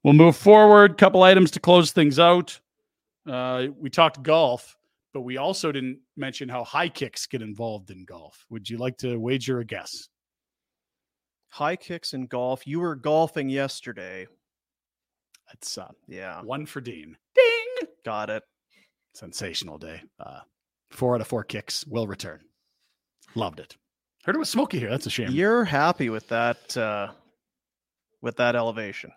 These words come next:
Speaker 1: It's decent. And you know what it really is, is you've gotta have a really sharp cameraman to time it at the top, 'cause you don't know if that's coming up or going down, but that's a nice bit of vert there from the foot.
Speaker 2: Now, do you feel like he, that was at the apex? Are
Speaker 1: It was
Speaker 2: you happy
Speaker 1: close.
Speaker 2: with that?
Speaker 1: It was very close. It's above the head, which is always good. Sometimes I think I can get it to the height of the finger there, but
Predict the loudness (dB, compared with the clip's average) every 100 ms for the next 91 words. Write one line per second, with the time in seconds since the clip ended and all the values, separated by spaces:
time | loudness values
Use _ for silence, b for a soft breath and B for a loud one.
0 | 0 4 4 6 8 10 8 6 4 6
1 | 8 8 8 4 2 2 -4 -8 -6 -8
2 | -4 0 2 2 2 -2 -2 0 0 0
3 | 0 0 0 -2 0 0 -2 -4 -4 -2
4 | -2 -4 -6 -2 -2 -2 -10 -8 -6 -4
5 | -8 -6 -2 -2 -2 -4 -2 -2 -4 -6
6 | -8 -6 -6 -6 -8 -10 -8 -8 -6 -8
7 | -8 -8 -8 -8 -10 -8 -8 -10 -14 _
8 | _ _ _ _ -6 -4 -2 -4 -4 0
9 | 2 2 -2 -8 -10 -12 -18 -20 -20 -6
10 | -6 -4 -4 -2 -4 -6 -6 -4 0 -2
11 | -2 -8 -10 -4 -2 2 2 2 -4 -4
12 | -4 -4 -4 -2 0 -2 -2 -2 -2 -6
13 | -10 -2 0 0 -2 -2 -4 -8 -6 -4
14 | -4 -6 -8 -10 -10 -8 -8 -6 -8 -8
15 | -10 -10 -10 -10 -10 -8 -10 -8 -6 -4
16 | -6 -10 -8 -8 -6 -6 -6 -8